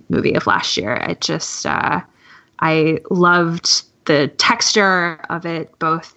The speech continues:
the, the physical texture of all of the different fabrics, as well as all the different layers of the film, and was really surprised by it.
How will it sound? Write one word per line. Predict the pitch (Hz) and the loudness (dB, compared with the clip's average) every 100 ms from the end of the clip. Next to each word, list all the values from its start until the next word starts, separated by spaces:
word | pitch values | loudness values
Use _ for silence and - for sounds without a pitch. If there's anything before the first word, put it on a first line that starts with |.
| - | -8
the, | 160 160 165 - - - - | -2 -2 -2 -6 -20 -16 -4
the | 180 | 2
physical | 196 - 190 | 2 4 0
texture | 175 175 - 170 | 2 0 2 2
of | |
all | 165 170 | 4 2
of | 165 | 2
the | 175 | -2
different | - - - | -2 -4 -2
fabrics, | - 226 220 208 208 - | 2 4 6 4 2 -4
as | 175 - | -6 0
well | 180 175 170 156 | 4 4 4 0
as | 165 160 160 160 165 - - - - - | 2 2 0 -4 -6 -12 -16 -18 -18 -2
all | 180 170 | 0 2
the | 170 | 0
different | 170 170 160 | -2 -4 -4
layers | 160 165 160 160 - | -4 -2 -2 -4 -6
of | 170 | -4
the | 170 | -2
film, | 165 160 160 | 2 2 4
and | 165 | 2
was | 175 170 175 | 2 2 4
really | 208 208 185 - | 4 6 4 0
surprised | - - - 160 151 151 - | -2 -2 2 2 2 -4 -2
by | 80 | -2
it. | 92 - | -2 -8